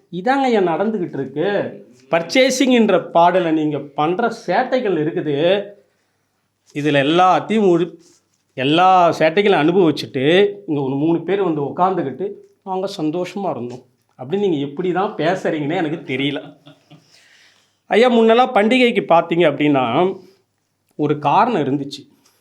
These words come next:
இப்ப புதுசா ஒண்ணு உருவாக்கிட்டாங்க இவங்க. அதுக்கு ஒரு நல்ல உதாரணம் என்ன தெரியுங்களா ஐயா? நம்ம எதிரணி பேசும்போது சொன்னாங்க, "மே மாசம் நாங்க அட்சய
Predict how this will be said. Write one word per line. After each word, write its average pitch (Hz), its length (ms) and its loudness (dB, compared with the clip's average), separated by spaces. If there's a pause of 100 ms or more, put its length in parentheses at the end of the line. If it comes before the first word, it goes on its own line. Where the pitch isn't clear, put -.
(340)
இப்ப 160 260 -10
புதுசா 240 460 0
ஒண்ணு 202 200 4
உருவாக்கிட்டாங்க 180 640 0
இவங்க. 107 200 -16 (600)
அதுக்கு 196 240 2
ஒரு 185 100 2
நல்ல 233 240 4
உதாரணம் 226 380 4
என்ன 180 160 4
தெரியுங்களா 156 360 0
ஐயா? 123 560 0 (420)
நம்ம 160 160 0
எதிரணி 220 440 2
பேசும்போது 156 480 -2
சொன்னாங்க, 131 380 -2 (560)
"மே 156 240 0
மாசம் 190 440 -2
நாங்க 147 260 0
அட்சய 202 320 -2